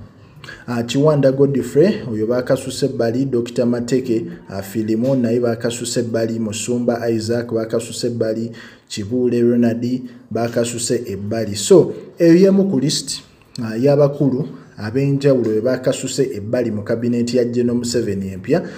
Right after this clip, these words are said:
olw'ensonga nti Museveni yaleese abalala. Ekyo kikuwa ekyokuyiga nti abakulu nga bano, <laughs> eh, gye naakukozesa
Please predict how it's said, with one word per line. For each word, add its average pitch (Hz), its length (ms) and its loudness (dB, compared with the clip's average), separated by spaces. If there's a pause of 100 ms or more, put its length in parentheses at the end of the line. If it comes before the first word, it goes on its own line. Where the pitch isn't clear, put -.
(200)
olw'ensonga 113 580 0
nti 107 140 -6
Museveni 117 500 0
yaleese 127 460 2
abalala. 117 500 0 (320)
Ekyo 104 300 -6
kikuwa 147 380 2
ekyokuyiga 120 680 0
nti 107 140 -4
abakulu 135 480 0
nga 127 200 6
bano, 123 380 0 (460)
<laughs> - 480 0
eh, 117 360 0
gye 151 140 4
naakukozesa 127 840 0